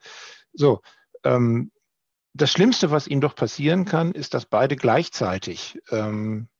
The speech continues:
ein Problem machen und beide gleichzeitig eine Einschränkung erfahren müssen, ja? Oder dass dadurch, dass die eine Brücke, ähm, möglicherweise, äh, ein-, eine Entlastung erfahren muss, ähm, der Verkehr über die andere umgeleitet wird und die genau dadurch einen größeren Schaden erleidet und dann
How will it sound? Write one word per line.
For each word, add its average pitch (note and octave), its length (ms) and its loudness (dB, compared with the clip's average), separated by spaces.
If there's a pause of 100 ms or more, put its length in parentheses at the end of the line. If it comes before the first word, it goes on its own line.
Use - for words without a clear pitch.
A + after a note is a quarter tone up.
(420)
ein A2 180 -4
Problem B2 420 0
machen G#2+ 320 -2
und F#2+ 100 -8
beide A#2 240 0
gleichzeitig B2 840 -4
eine A2+ 180 -4
Einschränkung G2+ 520 -8
erfahren F2+ 460 -8
müssen, F2 320 -10
ja? A2+ 340 -4
Oder A#2 300 0 (440)
dass B2+ 260 -2
dadurch, D3 540 2
dass B2+ 200 -2
die - 140 -8
eine D3 300 0
Brücke, C3 540 2 (460)
ähm, B2 500 2
möglicherweise, A#2+ 1160 0
äh, A#2 320 -4
ein-, - 320 -8 (280)
eine B2+ 260 -2
Entlastung B2+ 540 0
erfahren G#2+ 520 -2
muss, G#2 480 -4
ähm, A#2 460 -2
der A#2+ 120 -2
Verkehr C#3 400 0
über C#3 160 2
die B2 120 -2
andere C3+ 280 0
umgeleitet C3+ 720 0
wird C3 200 2
und A2 160 -4
die C#3 120 -2
genau B2+ 320 2
dadurch C3 640 0
einen A#2 280 -2
größeren A#2+ 420 -4
Schaden A#2+ 360 2
erleidet A#2+ 540 2
und A2+ 240 -6
dann A2 180 0